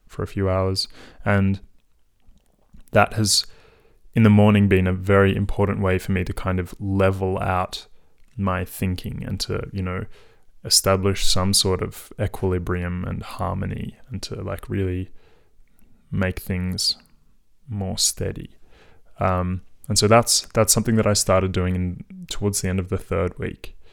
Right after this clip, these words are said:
Um, and that's really been a saving grace for me in terms of,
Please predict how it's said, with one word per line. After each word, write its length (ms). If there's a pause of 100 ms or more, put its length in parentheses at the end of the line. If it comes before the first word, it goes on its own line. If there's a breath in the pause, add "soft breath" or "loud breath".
(360 soft breath)
Um, 420 (400)
and 500 (140)
that's 240
really 180
been 300
a 80
saving 480
grace 420
for 220
me 360
in 100
terms 340
of, 260